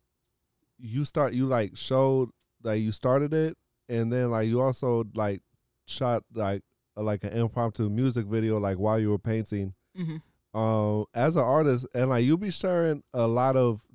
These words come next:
Speaker 1: the process into things. Is, is that, is that something that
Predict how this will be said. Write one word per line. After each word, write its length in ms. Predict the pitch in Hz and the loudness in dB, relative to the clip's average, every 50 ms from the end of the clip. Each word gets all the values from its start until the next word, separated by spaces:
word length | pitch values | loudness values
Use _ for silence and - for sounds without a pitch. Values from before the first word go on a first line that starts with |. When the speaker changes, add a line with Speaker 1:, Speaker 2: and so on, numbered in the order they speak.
| 110 - | -14 -8
Speaker 1:
the 100 | - 113 | -6 -6
process 920 | - - - - 131 131 131 123 - - 110 107 101 98 95 - - - - _ _ _ _ _ _ _ _ _ _ _ | -6 -6 -2 0 2 2 2 0 0 0 0 0 0 0 -2 -6 -10 -18 -20 _ _ _ _ _ _ _ _ _ _ _
into 300 | - 131 131 120 - 120 | -4 -2 -2 -2 -2 -4
things. 560 | 104 - 117 107 101 101 98 95 95 - - - _ _ _ _ _ _ _ _ _ _ _ _ _ _ _ _ - | -4 -2 -2 -2 -2 -2 -2 -4 -6 -8 -12 -20 _ _ _ _ _ _ _ _ _ _ _ _ _ _ _ _ -4
Is, 200 | 120 123 107 117 | -4 -2 -2 -4
is 260 | - - 123 120 110 | -4 -2 -2 -2 0
that, 260 | 127 135 151 160 151 - | 0 2 2 2 2 0
is 200 | 131 123 123 113 | 0 -2 0 2
that 180 | 139 143 147 - | 2 0 0 0
something 380 | - 170 160 160 160 156 143 | 0 -2 -2 -2 -2 -2 0
that 260 | 143 135 127 123 - | 2 2 2 2 0